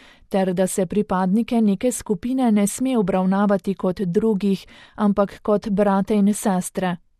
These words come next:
K tej odprtosti srca in misli je po Frančiškovem prepričanju treba vzgajati in jo gojiti tako doma kot v šolah.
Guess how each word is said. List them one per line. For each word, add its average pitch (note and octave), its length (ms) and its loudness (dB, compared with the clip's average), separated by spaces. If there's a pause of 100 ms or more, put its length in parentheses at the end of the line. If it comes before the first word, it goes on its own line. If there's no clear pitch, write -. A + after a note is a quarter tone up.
K - 120 -20
tej F#3+ 280 0
odprtosti G3+ 800 -2
srca F#3 540 -4
in F3+ 180 2
misli A3+ 540 0
je A3 160 0
po G#3+ 180 0
Frančiškovem A3 800 -2
prepričanju G#3+ 720 -2
treba G#3 380 -2
vzgajati G3+ 840 -2
in G3 160 2
jo G3 120 2
gojiti G#3 560 0
tako F#3+ 360 -2
doma F#3+ 440 0
kot A#3 200 -4
v A#3 80 -4
šolah. F3+ 460 -2